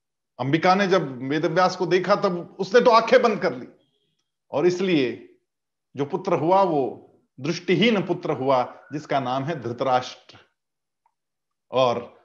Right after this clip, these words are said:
कौरव जो है, वो धृतराष्ट्र के सौ पुत्र और पांडव जो पांच है, वो पंडु के पांच पुत्र। तो ये सब हम लोगों को थोड़ा सा मालूम होना चाहिए।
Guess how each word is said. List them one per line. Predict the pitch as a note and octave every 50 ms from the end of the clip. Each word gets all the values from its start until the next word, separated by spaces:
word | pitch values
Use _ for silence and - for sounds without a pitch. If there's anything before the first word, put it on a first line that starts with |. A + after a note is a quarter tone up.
| _ _ _ _ _ _ _ _ _ _ _ -
कौरव | E3+ F#3+ G#3 A3 G#3+ G3 F3+ D3
जो | D3+ C#3
है, | B2 B2+ E3 F#3+ - - - - _ _ _ -
वो | C3+ C#3 C3+
धृतराष्ट्र | C3 B2+ C#3 C#3 - D#3 D#3+ E3+ E3 - - E3
के | E3 - E3+ D#3+
सौ | D#3+ - - D#3+ D3 C#3+
पुत्र | C#3+ - F3 F3+ - A3+ A3+ A3+ - - - _ - - _ _ _ _ _ -
और | B2 B2 A#2+ -
पांडव | - D3+ E3 F3+ F#3+ F3+ E3+ D#3+
जो | D3+ D3
पांच | - - D#3+ E3+ F#3+ F#3 F3+ -
है, | E3 F3+ G#3 G3+ - - - _ _ -
वो | A2+ A#2 B2 B2 A#2 A2 - - - - _ -
पंडु | - E3+ F#3 F3 E3 D3+
के | - C#3 C3+
पांच | - A#2+ A#2+ A#2+ A#2 -
पुत्र। | - A#2 - - - - - _ _ _ _ _ _ _ _ _ _ _ _ _ _ _ _ _ _ _ _
तो | - D3
ये | E3+ A3 B3+ A#3+
सब | B3 A#3 -
हम | B2+ D3+ F3 E3 D#3+
लोगों | E3 D#3+ E3+ F3+
को | G3 G3 - E3+ D3 C#3+ C#3+ C#3+ - - _ _ _ -
थोड़ा | F#3 G3 F#3+ F3
सा | E3 F3+ E3
मालूम | D3 C#3 E3 F3 F3 D3+
होना | D#3+ D#3 D3+ D3
चाहिए। | D3 D3+ D#3 C3 C3 D#3 E3+ G3+ - -